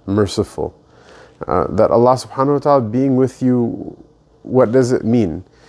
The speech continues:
It means that when Banu Israel, who Allah Ta'ala Himself mentions that nobody believed in Musa alayhi salam except for a small group of people from his qawm,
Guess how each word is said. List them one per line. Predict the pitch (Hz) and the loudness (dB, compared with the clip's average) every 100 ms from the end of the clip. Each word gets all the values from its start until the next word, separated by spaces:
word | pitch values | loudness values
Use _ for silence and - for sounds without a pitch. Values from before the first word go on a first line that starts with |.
| - - | -20 -10
It | - - | -4 2
means | 127 131 123 110 | 4 4 2 2
that | 113 104 - 107 | 2 2 -2 -2
when | 113 110 104 | 0 0 2
Banu | 120 120 | 2 2
Israel, | 107 - 113 98 120 110 85 _ _ _ _ _ _ _ _ _ - | -2 0 2 2 2 0 -2 _ _ _ _ _ _ _ _ _ -8
who | 131 | 0
Allah | 127 131 127 | 2 4 4
Ta'ala | 123 110 120 120 | 4 4 4 2
Himself | 113 110 - 117 110 - _ _ _ _ - | 0 -4 0 2 2 -4 _ _ _ _ -4
mentions | 117 131 123 123 107 - | 0 0 0 -2 -2 -6
that | - 104 - - - - | -2 -2 -2 -10 -14 -4
nobody | 127 139 131 127 | 0 2 4 2
believed | 98 117 120 113 | 2 2 2 2
in | 107 | 0
Musa | 107 107 113 | 0 0 0
alayhi | 92 98 98 | 2 2 0
salam | 90 98 98 98 | -2 -2 -2 -2
except | 90 123 117 | -2 -4 -2
for | 123 | -2
a | 107 | -2
small | - 120 120 110 - - - - | 0 2 2 0 -8 -14 -14 -10
group | 104 123 - | -2 -2 -2
of | 95 - - _ | -6 -8 -20 _
people | - 131 117 | -4 -2 0
from | 101 107 101 | 0 0 2
his | 101 90 - - | -2 -2 -10 0
qawm, | 113 117 98 | 2 4 0